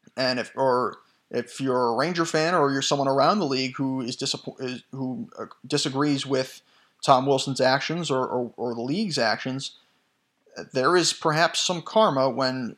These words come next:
there was perhaps some karma when, uh, Nikolai Aube-Kubel of the Philadelphia Flyers, and seemingly accident-, seemingly accidentally, of course. It looked like they were both trying to make a play for the puck. Uh, Nikolai Aube-Kubel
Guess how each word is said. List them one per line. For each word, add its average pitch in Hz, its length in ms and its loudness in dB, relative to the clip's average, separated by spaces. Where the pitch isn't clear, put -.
there 127 160 -2
was 170 180 4
perhaps 175 320 -2
some 165 120 -4
karma 143 320 2
when, 127 460 -2
uh, 107 160 -10
Nikolai 156 400 4
Aube-Kubel 139 1000 4
of 123 140 0
the - 40 -14
Philadelphia 147 420 4
Flyers, 131 500 4
and 202 160 -2
seemingly 247 440 0
accident-, 120 560 0
seemingly 226 440 0
accidentally, 135 540 -2
of 101 100 -6
course. 120 240 -2
It 139 60 -4
looked 185 140 -2
like 180 80 2
they 151 80 2
were 135 60 2
both 139 200 0
trying 131 200 2
to 117 60 -4
make 127 140 -6
a - 40 -18
play 127 180 0
for - 100 -8
the - 60 -8
puck. - 380 0
Uh, 65 180 -10
Nikolai 196 400 6
Aube-Kubel 147 1120 4